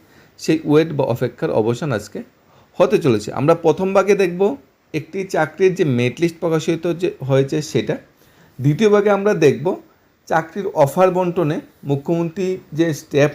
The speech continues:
নিচ্ছে বা কীভাবে কোথায় অফার বন্টন করা হবে এবং কাদের, কারা সেই অফার পাবে সেটাও আমরা দেখে নেব। সবচেয়ে প্রথম দেখছি আজকে যে চাকরির যে মেরিট লিস্টটা, মেরিট লিস্টটা যেটা আমরা পেয়েছি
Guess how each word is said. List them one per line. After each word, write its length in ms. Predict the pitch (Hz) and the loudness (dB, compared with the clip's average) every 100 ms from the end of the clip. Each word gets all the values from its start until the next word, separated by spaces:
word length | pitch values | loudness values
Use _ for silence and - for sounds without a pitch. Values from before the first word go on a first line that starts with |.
| 160 | -2
নিচ্ছে 280 | 147 - | -4 -2
বা 120 | 156 139 | 0 0
কীভাবে 320 | 151 156 165 160 | 0 0 0 0
কোথায় 200 | 156 170 - 117 | -2 -4 -2 -4
অফার 300 | - 139 165 | 0 0 2
বন্টন 460 | 160 160 160 180 | 0 -2 -4 -10
করা 280 | 180 135 123 | -2 0 2
হবে 240 | 110 117 - - _ _ | 0 -2 -6 -10 _ _
এবং 280 | - 139 160 160 | 0 0 0 0
কাদের, 300 | 117 127 156 170 - | 0 2 2 -2 -2
কারা 340 | 123 143 165 | 0 0 -2
সেই 180 | - 160 123 | -4 -2 -2
অফার 180 | 143 139 - | -2 -4 -4
পাবে 280 | 131 135 131 214 _ _ _ | 2 2 0 -8 _ _ _
সেটাও 360 | - 139 131 | -2 0 2
আমরা 240 | 160 151 156 165 - _ _ _ | 0 2 -2 -2 -10 _ _ _
দেখে 260 | 123 143 117 | 2 2 0
নেব। 220 | 104 - - _ _ _ - | -4 -6 -8 _ _ _ -4
সবচেয়ে 300 | 175 - 202 | -2 0 0
প্রথম 320 | 190 170 185 | 2 0 2
দেখছি 380 | 180 165 - 254 - _ _ _ _ - | 0 0 -2 -8 -8 _ _ _ _ -2
আজকে 460 | 147 - 202 196 - _ _ _ _ _ _ 127 | -2 0 4 4 4 _ _ _ _ _ _ 0
যে 260 | 131 135 131 _ _ _ | 2 2 -2 _ _ _
চাকরির 580 | 170 143 - - 190 180 | -2 -2 -2 -2 0 0
যে 100 | 151 | -2
মেরিট 360 | 120 120 165 165 | 2 2 2 0
লিস্টটা, 280 | 160 - 98 92 _ | -2 -2 -12 -14 _
মেরিট 260 | 127 135 160 | -6 -6 -4
লিস্টটা 240 | 170 175 | -4 -2
যেটা 200 | 156 147 | -4 0
আমরা 200 | 131 120 117 - | 2 2 0 2
পেয়েছি 360 | 135 131 - | 2 2 -2